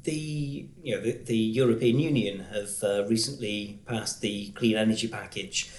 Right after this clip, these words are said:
which we, uh, we work very w-, closely with the, with the Commission and with the Parliament and the European Council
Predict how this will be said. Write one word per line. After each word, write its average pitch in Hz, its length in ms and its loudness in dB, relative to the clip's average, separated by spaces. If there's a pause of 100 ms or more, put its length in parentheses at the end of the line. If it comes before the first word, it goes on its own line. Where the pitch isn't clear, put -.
(140)
which - 580 2
we, 120 600 4 (100)
uh, 120 240 2
we 139 100 2
work 123 280 10
very 113 220 6
w-, 139 300 -4 (140)
closely 123 420 2
with 110 200 0
the, 110 400 0
with 113 160 0
the - 40 -6
Commission 123 520 2
and 110 100 4
with - 100 -4
the - 60 -14
Parliament 117 480 4
and 110 160 -2
the 117 60 2
European 107 480 0
Council 127 560 -2